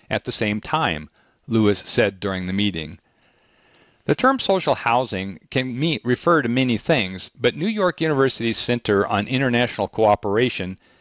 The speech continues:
defines it as a model that prioritizes the social value of housing for communities over its ability to generate profits for a select few. These models can be subsidized by the government or run by not-for-profit entities.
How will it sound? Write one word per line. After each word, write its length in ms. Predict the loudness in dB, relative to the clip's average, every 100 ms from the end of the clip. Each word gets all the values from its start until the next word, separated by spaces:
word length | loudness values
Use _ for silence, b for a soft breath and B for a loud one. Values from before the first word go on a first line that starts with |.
| b
defines 480 | -4 0 0 0 -2
it 140 | -4 0
as 160 | -2
a 60 | -2
model 460 | 0 2 2 2 0
that 180 | -2
prioritizes 1040 | 0 0 2 2 0 2 -2 -2 -4 -6 -4
the 140 | -2
social 480 | 0 0 0 -2 -2
value 400 | 2 2 2 -2
of 180 | -2 -2
housing 420 | 0 -2 -2 -6
for 160 | -6 -8
communities 760 | -6 -4 0 0 0 0 -2 B B B 0
over 280 | 2 2 0
its 180 | 0
ability 460 | -2 0 2 4 2
to 100 | 0
generate 500 | 0 0 2 0 -2
profits 520 | 2 2 2 -4 -4
for 160 | -2 0
a 60 |
select 380 | 0 0 0 0
few. 500 | -6 -2 -2 -2 -8 b b b b b b b b
These 200 | 0 2
models 420 | 4 4 4 0
can 180 | 0 -2
be 100 | -2
subsidized 760 | 0 0 0 0 2 2 2 0
by 140 | 0
the 120 | 0
government 580 | 2 2 2 -4 -6 -4
or 160 | -2 0
run 340 | 2 2 2
by 240 | 2 2 0
not-for-profit 840 | -2 -2 -4 -6 0 2 2 -2
entities. 600 | -4 -2 -4 -4 -8 -10